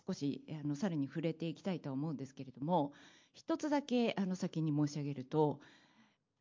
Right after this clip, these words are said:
起こさなければいけない事業変革の一つに、そのディーエックス、それからジーエックスがあろうかと思います。で、このディーエックス、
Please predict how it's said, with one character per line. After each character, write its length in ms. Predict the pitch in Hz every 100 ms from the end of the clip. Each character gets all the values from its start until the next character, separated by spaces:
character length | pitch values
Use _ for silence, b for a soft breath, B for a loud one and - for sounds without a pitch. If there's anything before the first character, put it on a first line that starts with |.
| _ -
起 60 | 220
こ 100 | 285
さ 140 | 339
な 100 | 320
け 100 | 240
れ 100 | 180
ば 100 | 165
い 80 | 160
け 100 | 170
な 120 | 165
い 80 | 147
事 160 | 135
業 180 | 160 175
変 180 | 180 165
革 220 | 151 147
の 100 | 135
一 200 | 127 175
つ 140 | - 135
に、 320 | 139 147 135 b b
そ 100 | -
の 120 | 156 147
デ 60 |
ィ 260 | 143 254 285
ー 40 |
エ 20 | 294
ッ 40 | 294
ク 100 | -
ス、 280 | 156 - 123 - _
そ 120 | 208
れ 80 | 202
か 140 | 214
ら 160 | 196 180
ジ 180 | 139 196
ー 140 | 202
エ 20 |
ッ 60 | 185 -
ク 80 | 131
ス 260 | - 135 - -
が 220 | 202 160 -
あ 60 |
ろ 100 | 175
う 20 |
か 100 | 147
と 100 | -
思 100 | 131
い 40 | 123
ま 120 | 135
す。 240 | - 139 - b b b b
で、 80 | 226
こ 120 | 233
の 120 | 247 208
デ 60 |
ィ 220 | 190 285 294
ー 20 |
エ 20 |
ッ 40 | 294
ク 100 | 294
ス、 240 | 180 135